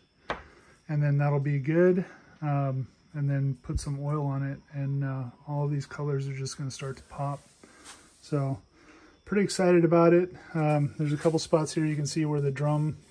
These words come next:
kinda hit, so I'll have to take that stuff down. Couple nice knots in here, like right here is a pretty cool looking one. Um, yeah, so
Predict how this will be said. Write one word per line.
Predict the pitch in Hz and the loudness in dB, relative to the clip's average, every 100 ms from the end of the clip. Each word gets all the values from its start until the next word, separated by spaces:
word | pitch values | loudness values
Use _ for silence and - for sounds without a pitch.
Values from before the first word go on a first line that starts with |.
| - | -10
kinda | 156 139 | -6 -6
hit, | 156 151 160 | -4 -4 -6
so | - 151 143 139 | -6 -2 -2 -4
I'll | 147 | -6
have | 139 147 | -6 -6
to | 156 135 - - - - - - _ | -4 -4 -6 -14 -20 -20 -20 -20 _
take | - 151 | -6 -4
that | 160 151 | -2 -4
stuff | - 165 143 | -4 -4 -2
down. | - 151 151 151 151 - - - - - | -2 0 2 0 -2 -8 -20 -20 -20 -8
Couple | - 170 175 | 2 2 4
nice | 160 160 - | 2 2 0
knots | 160 147 147 151 | 0 0 0 0
in | 165 143 | -2 0
here, | 160 151 156 131 - | 0 0 -2 -4 -6
like | 143 | -6
right | 131 147 143 | -4 -4 -2
here | |
is | 151 143 | -2 -2
a | |
pretty | 127 156 143 | -6 -6 -6
cool | - 151 | -4 -2
looking | 147 143 156 147 | -2 -2 -2 -2
one. | 147 151 - - - - - - - _ _ | 0 -2 -6 -20 -20 -20 -20 -20 -20 _ _
Um, | 147 143 135 127 98 _ _ - - _ _ _ - - _ - | -2 -2 -2 -4 -12 _ _ -20 -20 _ _ _ -20 -20 _ -10
yeah, | 170 226 - - _ _ _ - - - - - _ - - | -4 -4 -4 -10 _ _ _ -16 -12 -12 -14 -20 _ -20 -10
so | - 151 151 | -2 0 -2